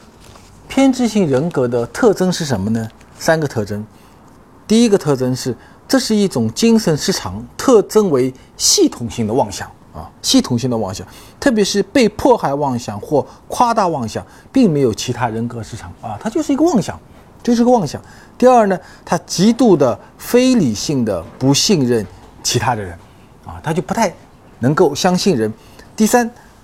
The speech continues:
他面对敌人的唯一的责任就是击败他们，说明他们有一个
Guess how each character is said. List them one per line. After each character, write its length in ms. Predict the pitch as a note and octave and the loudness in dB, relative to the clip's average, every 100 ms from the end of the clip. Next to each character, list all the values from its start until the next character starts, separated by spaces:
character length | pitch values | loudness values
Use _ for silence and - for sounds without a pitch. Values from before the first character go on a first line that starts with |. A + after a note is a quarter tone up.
| _ _ | _ _
他 180 | - A3 | -2 2
面 340 | B3 C4+ F#3 | 2 4 2
对 220 | C#3+ D#3+ B2+ - | 4 2 2 -2
敌 320 | C3 D#3+ G3 | 2 2 4
人 180 | E3 B2+ | 2 4
的 140 | B2 | 0
唯 200 | A2 B2 | 2 4
一 200 | D3 G3 | 2 2
的 100 | F#3 | -2
责 220 | D3 A#2 A#2 | -2 -2 0
任 180 | D#3 G#2+ - - - - | 0 -4 -14 -20 -20 -18
就 140 | - B2 | -8 -6
是 240 | - A#2 G2 - - - - | -6 -8 -10 -18 -20 -20 -14
击 140 | - | -4
败 160 | C#3 C3 | -2 -2
他 140 | - | -6
们， 80 | F#2 - | -16 -12
说 140 | - E3+ | -4 -2
明 100 | D3+ | -2
他 120 | F3+ | -2
们 140 | F3+ | 0
有 200 | D3 G2 F#2 - - - | 0 -2 -6 -16 -20 -16
一 100 | - C3+ | -10 -8
个 360 | D#3 C#3+ B2+ | -2 -2 -2